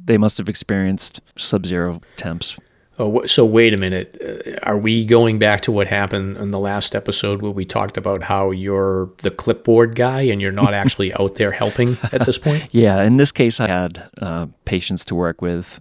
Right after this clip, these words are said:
Speaker 1: at my job, and I had no way to get out of it, but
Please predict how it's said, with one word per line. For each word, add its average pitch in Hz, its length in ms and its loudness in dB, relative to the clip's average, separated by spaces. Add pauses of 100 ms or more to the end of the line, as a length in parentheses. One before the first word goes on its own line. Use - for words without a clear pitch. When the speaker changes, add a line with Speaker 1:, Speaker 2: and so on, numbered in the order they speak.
Speaker 1:
at 82 280 -8
my 85 280 -4
job, 80 560 -8
and 82 500 -10 (1400)
I 120 60 2
had 98 420 0 (200)
no 147 240 4
way 165 180 4
to 147 100 0
get 131 160 0
out 110 200 -2
of - 80 -12
it, 90 100 -8 (160)
but - 540 2